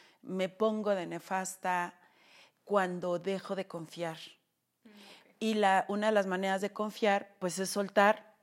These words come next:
Speaker 1: La confianza es, la confianza tiene que ver con fe. Este, y, y eso me ayuda mucho, Marian. Así de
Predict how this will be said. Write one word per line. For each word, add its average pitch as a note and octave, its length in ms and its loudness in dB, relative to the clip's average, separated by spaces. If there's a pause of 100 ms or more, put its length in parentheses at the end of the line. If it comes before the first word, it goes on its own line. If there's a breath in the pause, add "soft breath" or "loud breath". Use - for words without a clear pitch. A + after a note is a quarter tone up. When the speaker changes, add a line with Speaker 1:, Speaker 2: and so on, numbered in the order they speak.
(680)
Speaker 1:
La F#3+ 220 0
confianza A#3 800 2
es, G3+ 480 -4
la G3 200 -2
confianza C#4 500 -2
tiene B3+ 260 -6
que A#3+ 100 -4
ver A#3+ 180 -4
con F3+ 220 -8
fe. F#3+ 300 -10 (1500)
Este, E3+ 600 -4
y, G#3 300 0
y A3 120 2
eso A3 240 0
me A3 100 -2
ayuda G3+ 240 -4
mucho, F#3+ 300 -10
Marian. D#3+ 320 -12 (720)
Así F#3+ 220 -6
de F#3+ 120 -2